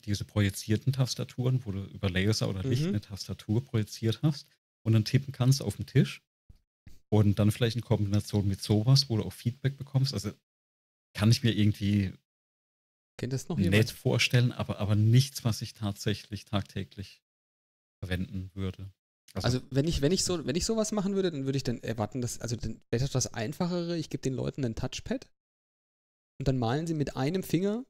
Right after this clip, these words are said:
Speaker 2: so wie das jetzt hier dieses alte Graffiti, was
Speaker 1: Mhm.
Speaker 2: es für Palmen mal gab, auf, einen, auf
Speaker 1: Ja.
Speaker 2: dem Touchpad rum. Weil das geht tatsächlich extremst schnell, wenn man das, wenn man da,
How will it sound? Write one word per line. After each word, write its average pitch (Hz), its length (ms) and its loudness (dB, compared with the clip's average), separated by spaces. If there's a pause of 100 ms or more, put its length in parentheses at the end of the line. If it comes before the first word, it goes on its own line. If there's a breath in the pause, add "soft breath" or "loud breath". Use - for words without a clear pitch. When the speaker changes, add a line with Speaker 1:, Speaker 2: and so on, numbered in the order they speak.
(340)
Speaker 2:
so 139 140 0
wie 156 80 -2
das 151 180 0
jetzt 139 120 -6
hier 143 180 -2
dieses 131 260 -6
alte 156 200 -6
Graffiti, 143 500 -4
was 117 100 -2
Speaker 1:
Mhm. 120 40 -6
Speaker 2:
es 131 60 -8
für 139 120 -2
Palmen 160 340 0
mal 120 120 0
gab, 117 360 -2 (400)
auf, 131 140 0
einen, 120 180 -4
auf - 120 -8
Speaker 1:
Ja. 101 60 -2
Speaker 2:
dem 117 80 -4
Touchpad - 380 -2
rum. 123 160 -8 (640 loud breath)
Weil 120 120 0
das 170 420 0
geht 180 160 -2
tatsächlich - 580 -4 (140)
extremst - 720 -2
schnell, 127 260 0
wenn 113 80 -4
man 110 120 -6
das, - 220 -10
wenn 117 100 -4
man 113 160 -4
da, 117 280 -6